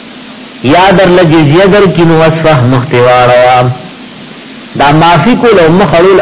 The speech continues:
الو چې دای جزیه ادا کړي. یا د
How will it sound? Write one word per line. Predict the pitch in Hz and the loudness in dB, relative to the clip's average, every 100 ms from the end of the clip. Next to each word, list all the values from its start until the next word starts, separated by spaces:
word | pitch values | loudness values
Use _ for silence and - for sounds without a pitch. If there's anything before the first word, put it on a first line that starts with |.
| 185 | 2
الو | 208 247 247 - - - - - - - | 2 2 0 -4 -14 -16 -18 -20 -18 -6
چې | |
دای | 135 175 160 | -2 0 2
جزیه | 151 135 165 139 | 0 0 2 2
ادا | 117 110 | 0 -2
کړي. | 82 - - - - - - - - | -4 -10 -16 -20 -20 -20 -20 -18 -4
یا | 139 160 | 0 2
د | 170 | 2